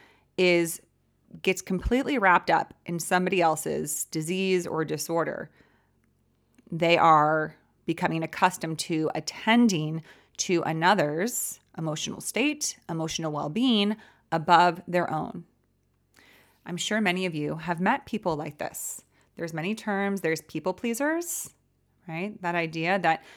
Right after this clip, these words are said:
you're thinking more about, "Oh, I just, I want this person to like me. I wanna make sure that they think highly of me. I wanna make sure that I am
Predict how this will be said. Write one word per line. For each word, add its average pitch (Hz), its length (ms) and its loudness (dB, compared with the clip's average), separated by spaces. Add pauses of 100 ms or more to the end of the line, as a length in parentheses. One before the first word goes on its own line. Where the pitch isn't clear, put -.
(120)
you're 208 120 0
thinking 185 420 -4
more 170 220 0
about, 156 360 0 (440)
"Oh, 180 100 2
I 180 80 4
just, 175 240 -2
I 175 80 0
want 180 220 2
this - 120 -12
person 165 340 -4
to 151 100 -8
like 190 300 -2
me. 190 220 -2
I 165 120 -4
wanna 170 180 -4
make 160 140 -8
sure 165 220 -4
that - 180 -8
they 160 320 -2 (320)
think 185 340 -2
highly 180 480 2
of 175 140 2
me. 180 280 -2
I 160 100 -4
wanna 165 200 -4
make 170 200 -8
sure 165 180 0
that - 160 -8
I 151 360 2 (380)
am 151 400 0